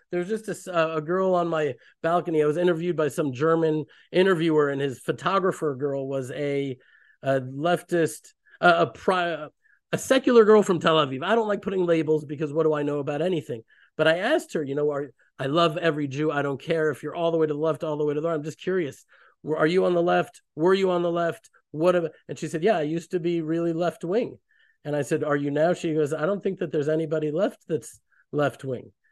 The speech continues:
And she said, "The people are becoming more right wing, more religious. Their hearts are returning to God."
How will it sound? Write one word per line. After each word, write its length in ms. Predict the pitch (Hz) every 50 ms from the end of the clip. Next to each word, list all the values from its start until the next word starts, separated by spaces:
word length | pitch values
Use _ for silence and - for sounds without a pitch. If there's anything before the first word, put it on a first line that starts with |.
| _ _ _ _ _
And 140 | - 143 127
she 100 | - 160
said, 180 | 147 - 156 147
"The 80 | 147
people 360 | 131 117 165 165 143 165 160 156
are 60 | 151
becoming 400 | 139 147 139 160 156 151 147 147
more 200 | 143 147 160 160
right 180 | 165 160 160
wing, 360 | 156 143 147 147 143 151 151 147 _ _ _ -
more 240 | - 135 151 156 156
religious. 540 | 156 160 156 151 151 139 131 147 143 135 -
Their 180 | - 156 139 127
hearts 260 | 147 151 151 - -
are 80 | 165
returning 420 | 156 147 - - 165 156 151 147 135
to 80 | - 151
God." 340 | 131 139 131 131 135 135